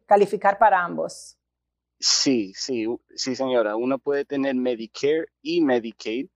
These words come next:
Speaker 2: En ese caso, el Medicare le cubría lo ochenta por ciento de hospital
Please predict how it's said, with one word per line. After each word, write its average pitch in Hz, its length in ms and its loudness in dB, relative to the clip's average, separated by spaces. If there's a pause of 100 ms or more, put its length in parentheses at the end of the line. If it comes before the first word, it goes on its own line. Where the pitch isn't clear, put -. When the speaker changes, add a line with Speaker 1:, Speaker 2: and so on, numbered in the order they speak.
(420)
Speaker 2:
En 139 160 4
ese 143 220 2
caso, 139 640 0
el 127 140 -2
Medicare 127 580 -2
le 127 140 0
cubría 120 680 -4
lo 120 460 0
ochenta 127 500 -2
por 147 200 -4
ciento 131 440 -4
de 110 180 0
hospital 110 680 -2